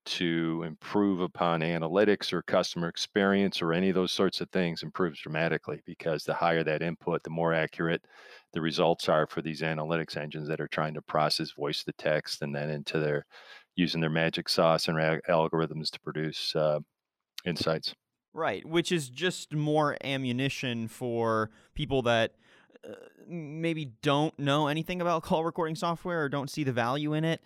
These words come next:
Speaker 2: as the technology continues to improve and these, you know, speech-based A Is pump out really quality and crisp, um, transcriptions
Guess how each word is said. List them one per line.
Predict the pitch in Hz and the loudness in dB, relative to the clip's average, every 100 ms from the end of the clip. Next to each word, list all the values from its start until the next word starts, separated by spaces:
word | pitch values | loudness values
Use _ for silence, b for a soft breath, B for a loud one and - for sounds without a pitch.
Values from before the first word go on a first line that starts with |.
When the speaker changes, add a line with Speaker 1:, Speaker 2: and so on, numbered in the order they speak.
| B B | B B
Speaker 2:
as | - 131 131 | 0 0 0
the | 127 | -2
technology | 139 131 127 131 123 | -4 -4 -2 -2 -2
continues | 117 123 135 117 | -4 0 0 0
to | 113 | -2
improve | 110 151 202 160 156 | -2 -2 0 0 0
and | 127 127 120 120 117 110 120 | -2 -2 -2 -2 -4 -4 -4
these, | 120 117 117 117 - 120 | -4 -2 -4 -6 -10 -12
you | |
know, | 104 107 - - | -10 -12 -16 -20
speech-based | - - 127 120 120 120 120 - - b b b b _ - | -18 -12 -12 -8 -4 -4 -6 -14 -20 b b b b _ -6
A | 120 120 123 143 117 117 | -2 2 2 4 2 2
Is | 127 117 - 80 - - | -2 -6 -10 -12 -12 -2
pump | 139 127 123 | 0 2 2
out | 120 123 120 _ | 4 4 2 _
really | 117 135 147 139 117 - | -8 0 2 2 -2 -6
quality | - 110 120 135 131 127 120 110 107 - _ | -18 -8 2 4 6 4 0 -2 -6 -10 _
and | 95 104 - | -14 -14 -16
crisp, | - 139 131 123 - - _ - | -6 -2 -2 -2 -14 -18 _ -10
um, | 113 104 98 95 90 - - _ _ 92 - 52 - | -8 -8 -10 -12 -16 -20 -20 _ _ -20 -20 -20 -16
transcriptions | - - - 165 156 - 147 139 127 120 | -12 -12 -2 0 0 0 0 0 -4 -6